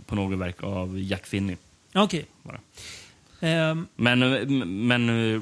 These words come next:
Speaker 1: Richard Matheson, vad, vad har han gjort nu? Om vi
Speaker 2: Han
Speaker 1: ska
Speaker 2: har gjort I Am Legend.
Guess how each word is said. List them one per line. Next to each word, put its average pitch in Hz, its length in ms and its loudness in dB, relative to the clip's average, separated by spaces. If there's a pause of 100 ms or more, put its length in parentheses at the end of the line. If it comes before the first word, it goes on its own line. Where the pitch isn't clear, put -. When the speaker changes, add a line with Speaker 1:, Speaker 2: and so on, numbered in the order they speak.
(100)
Speaker 1:
Richard 123 220 -4
Matheson, 113 400 0
vad, 110 320 4
vad 113 120 0
har 104 60 2
han 101 160 -2
gjort - 140 -10
nu? - 80 -14 (340)
Om 104 100 -4
vi 139 60 2
Speaker 2:
Han - 80 2
Speaker 1:
ska 190 100 2
Speaker 2:
har 175 160 2
gjort 165 200 -2
I 165 200 -2
Am 160 120 -2
Legend. 160 500 -4